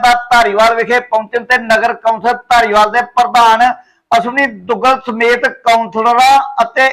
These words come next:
ਇਲਾਕੇ ਦੀਆਂ ਨਾਮਵਰ ਸ਼ਖਸੀਅਤਾਂ ਅਤੇ ਖੇਡ ਪ੍ਰੇਮੀਆਂ ਵੱਲੋਂ ਹਾਰ ਪਾ ਕੇ ਸ਼ਾਨਦਾਰ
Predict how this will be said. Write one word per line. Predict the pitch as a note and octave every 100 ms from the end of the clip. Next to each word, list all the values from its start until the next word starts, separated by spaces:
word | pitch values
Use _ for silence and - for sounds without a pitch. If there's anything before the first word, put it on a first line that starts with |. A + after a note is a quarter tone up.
| B3
ਇਲਾਕੇ | A3 A3 A3 B3
ਦੀਆਂ | A3 A#3+ C4
ਨਾਮਵਰ | A3+ A3 A3 A3 A#3+ B3
ਸ਼ਖਸੀਅਤਾਂ | A#3+ A3 A3+ A3+ A#3+ B3 G3 - - _ _
ਅਤੇ | A3 A3 C4+
ਖੇਡ | - A3+ B3 C4
ਪ੍ਰੇਮੀਆਂ | B3 A#3+ B3 C4+ C4+
ਵੱਲੋਂ | B3 B3 C4+
ਹਾਰ | B3 B3 A3
ਪਾ | - A3+ A3
ਕੇ | A#3+ A#3+ -
ਸ਼ਾਨਦਾਰ | A3 A3 G#3+ B3+